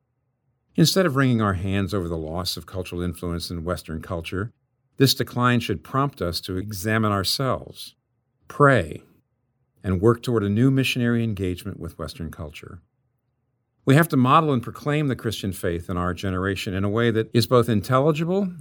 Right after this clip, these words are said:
and compelling to our neighbors. The main challenges to having this sort of encounter have been the same over the centuries.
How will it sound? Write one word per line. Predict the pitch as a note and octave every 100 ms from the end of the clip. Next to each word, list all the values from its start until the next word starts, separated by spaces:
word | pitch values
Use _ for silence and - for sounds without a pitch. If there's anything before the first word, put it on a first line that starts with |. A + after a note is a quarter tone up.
| -
and | A#2 A2+
compelling | G#2 - E3 D#3+ E3
to | D#3 C#3+
our | B2+
neighbors. | G#2+ G2 - - - - _ _ _ _ _ _ _ _ _ _
The | A2
main | C#3+ G3 G3
challenges | F#3+ F3 D3 G#2+ G2
to | A2+
having | F2+ E3 E3 G2+
this | F2 F2
sort | - F#2+
of | F2
encounter | F2 D#2+ F2 D2+ E2+ A#2+ _
have | - G#2
been | A2
the | G#2
same | - C#3 C3+ C3
over | C3 A#2 G#2+
the |
centuries. | G#2 - G#2 - - - -